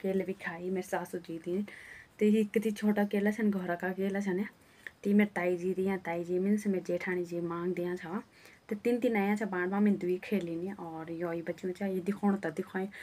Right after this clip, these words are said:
दिखाउन तो बजाई छ मैंने क्योंकि ब्याह दी छ मेरे सासू जी ने। तो मैं आप जानो तो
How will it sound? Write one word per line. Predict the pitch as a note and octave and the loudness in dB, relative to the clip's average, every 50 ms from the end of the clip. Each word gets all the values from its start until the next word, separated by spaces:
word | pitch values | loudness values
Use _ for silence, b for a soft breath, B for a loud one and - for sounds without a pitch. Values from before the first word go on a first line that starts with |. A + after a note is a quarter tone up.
| B B B B | B B B B
दिखाउन | - A#3 G#3 A#3+ A3+ A#3+ | -2 0 0 0 0 2
तो | G#3 G3 | 2 2
बजाई | E3 F3+ F3+ G3+ G#3 G#3+ | 2 4 2 2 2 2
छ | G3+ | 2
मैंने | F#3 F3 F3+ G3 G#3 | 2 2 2 0 0
क्योंकि | G3+ G#3+ G#3 - G#3+ | -4 -4 -4 -2 -2
ब्याह | G3 G3 G3+ G3 F#3 | 0 2 2 2 2
दी | F#3 F3+ F3 F3+ F3+ | 2 2 0 0 0
छ | - | 0
मेरे | G3 F3+ F#3 F#3 | -2 -2 -2 -2
सासू | - - D#3+ E3 - F3+ | -2 -6 -10 -8 -8 -8
जी | E3 E3+ E3 F3 | -6 -4 -4 -4
ने। | G3+ G#3 B B B B B B B B - | -4 -6 B B B B B B B B -2
तो | F#3+ | 0
मैं | F#3+ G3 F#3+ | 2 2 2
आप | F#3 F#3+ - | 0 0 0
जानो | G3+ F#3+ G3 | 0 2 4
तो | A3 - - | 6 6 4